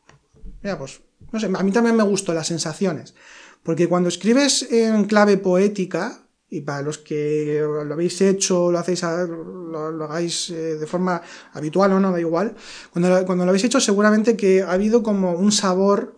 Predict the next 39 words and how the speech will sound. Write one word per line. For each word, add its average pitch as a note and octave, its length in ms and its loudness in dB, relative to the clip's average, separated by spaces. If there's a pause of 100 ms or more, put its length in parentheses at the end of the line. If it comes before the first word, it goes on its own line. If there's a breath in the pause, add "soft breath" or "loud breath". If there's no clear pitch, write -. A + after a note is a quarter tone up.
(140)
en F3+ 80 -6
el D#3+ 80 -4
momento F3+ 240 -2
de G3 60 2
escribirlo, F3+ 760 0 (440)
era E3+ 180 0
una F#3+ 240 0
experiencia F#3+ 420 -2
en D#3+ 60 -4
sí D#3 140 -6
misma, D#3+ 320 -6
no G3 100 -2
el A#3+ 60 4
escribirlo, G#3+ 420 0
sino F3 240 -4
lo D#3 100 -4
que, E3+ 140 -10
de-, D#3 200 -4
desde D#3+ 220 -6
dónde F#3+ 180 -2
se E3 80 -8
estaba D3+ 200 -8
escribiendo. B2+ 600 -10 (720 loud breath)
Lo D#3 120 -6
que F#3 80 -2
es G3 140 0
el, G#3+ 100 4
el G3+ 240 2
aspecto F#3 500 -2
de G3+ 60 2
la F#3 60 2
inspiración, E3+ 640 -2
¿no? G3+ 160 -2
De, F3+ 100 0
de D#3+ 160 -6
lo, D#3 140 -2
de E3 100 -4
lo D#3 100 -4
creativo, E3 600 -2